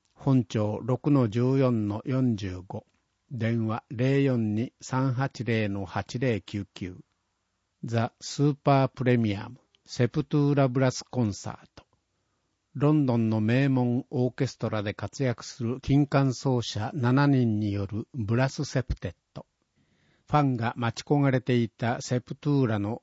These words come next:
初来日公演です。日時、六月十四日金曜午後七時開演。出演、フィリップ・コブ、アラン・トーマス、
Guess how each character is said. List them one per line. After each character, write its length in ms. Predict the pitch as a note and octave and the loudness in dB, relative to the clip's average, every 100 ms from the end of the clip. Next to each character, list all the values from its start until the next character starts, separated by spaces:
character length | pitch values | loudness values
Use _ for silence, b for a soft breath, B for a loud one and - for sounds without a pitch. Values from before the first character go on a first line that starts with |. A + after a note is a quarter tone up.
| _ | _
初 320 | B2+ - D3 | -8 -2 2
来 200 | C3+ C#3 | 4 4
日 280 | C#3 B2+ - | 2 0 -2
公 300 | B2 A2+ G#2 | 0 0 -2
演 220 | G#2 - | -6 -14
で 100 | - | -20
す。 260 | - - - _ _ _ _ _ _ _ - | -18 -18 -20 _ _ _ _ _ _ _ -2
日 320 | B2 A#2 G2+ | -2 -2 -8
時、 180 | F#2+ - _ | -12 -16 _
六 320 | D#3+ B2+ A#2 | -4 -4 -2
月 380 | D3 C#3+ - C3+ | 0 0 0 -4
十 260 | A2+ C#3 C3+ | 0 2 4
四 160 | A#2 - _ | 2 -2 _
日 140 | A2 | -8
金 300 | - B2+ B2 | -4 -2 2
曜 420 | B2 A2 G2+ G2+ | 2 0 -2 -4
午 200 | G2 C#3 | -2 -2
後 220 | A#2 A2 - | 0 -2 -4
七 340 | - - C#3+ | -10 -6 -4
時 260 | A#2 G#2+ - | -4 -8 -10
開 340 | - A2 G#2+ G2 | -6 -4 -2 -4
演。 220 | F2+ F2+ _ _ _ _ _ _ _ _ _ | -6 -10 _ _ _ _ _ _ _ _ _
出 380 | - - - C#3 | -16 -16 -4 2
演、 260 | B2 G#2+ G#2 _ _ | 2 0 -6 _ _
フ 100 | - | -2
ィ 80 | B2 | 0
リ 100 | C#3 | 0
ッ 40 | - _ | -4 _
プ・ 200 | C#3 - | -6 -6
コ 140 | - A#2 | -6 -6
ブ、 160 | F#2+ - _ _ _ _ _ _ | -6 -18 _ _ _ _ _ _
ア 140 | A#2+ B2 | -4 0
ラ 140 | D3 | 2
ン・ 160 | D3 C3 | 0 -4
ト 280 | - C3 | -2 -2
ー 20 | G#2+ | -2
マ 140 | G2 | -6
ス、 260 | - - | -14 -18